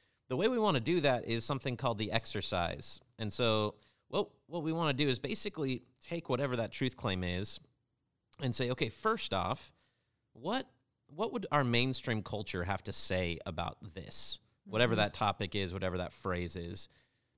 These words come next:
Speaker 1: Um, if we kinda look at our mainstream culture and almost make a caricature of it and say, "Okay, this is, um, this is kind of the culture we're in, and the philosophical viewpoint would be X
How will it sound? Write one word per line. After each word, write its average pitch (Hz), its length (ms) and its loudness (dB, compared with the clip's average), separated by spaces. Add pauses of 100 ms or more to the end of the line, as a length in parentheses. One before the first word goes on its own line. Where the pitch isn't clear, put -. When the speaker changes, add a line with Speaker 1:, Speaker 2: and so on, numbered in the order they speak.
(200)
Speaker 1:
Um, 98 380 -2
if - 140 -4
we 127 80 -2
kinda 185 200 -2
look 143 340 2
at 123 280 4
our 113 100 2
mainstream 123 380 2
culture 113 340 -2
and 107 200 -2
almost 131 240 0
make 113 140 0
a 104 40 -4
caricature 110 680 0
of 98 220 -2
it - 340 -2
and 98 160 -6
say, 90 180 -6
"Okay, 104 240 -2
this 127 240 -4
is, 104 360 -2 (560)
um, 90 360 -4 (540)
this 123 200 -4
is 143 80 -4
kind 139 180 0
of 113 60 0
the - 80 -2
culture 139 480 0
we're 107 320 4
in, 120 380 2
and 98 280 -2
the 104 100 -6
philosophical 120 600 -2
viewpoint 98 500 -4
would 92 140 -4
be 90 400 -2 (140)
X - 480 -6